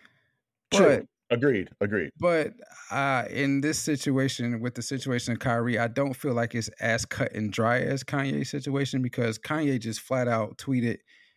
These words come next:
Speaker 2: what he tweeted about the Jewish
Speaker 1: Mm-hmm.
Speaker 2: community. With Kyrie, yes, he posted a link to a documentary that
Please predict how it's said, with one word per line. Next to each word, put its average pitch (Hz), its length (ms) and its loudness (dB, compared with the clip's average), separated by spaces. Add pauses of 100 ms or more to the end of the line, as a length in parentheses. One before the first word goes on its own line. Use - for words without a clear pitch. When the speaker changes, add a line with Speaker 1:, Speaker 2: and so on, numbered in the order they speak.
(120)
Speaker 2:
what 135 260 2
he 117 160 0
tweeted 123 520 0
about 113 380 -2
the 113 60 -12
Jewish 110 300 -2
Speaker 1:
Mm-hmm. 90 160 -6
Speaker 2:
community. 113 440 -4 (600)
With 143 240 -2
Kyrie, 151 440 2
yes, 151 360 2
he 156 140 -6
posted 147 600 -2 (100)
a 110 80 0
link 123 460 -2 (520)
to 143 380 2
a 110 80 0
documentary 123 720 4
that 113 400 2